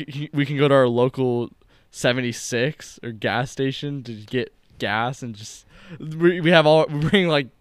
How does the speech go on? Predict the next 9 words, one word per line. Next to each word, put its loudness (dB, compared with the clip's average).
ten -2
thousand, 0
like, -4
red 0
little, -2
uh, -2
cartons 0
of -4
gasoline. -4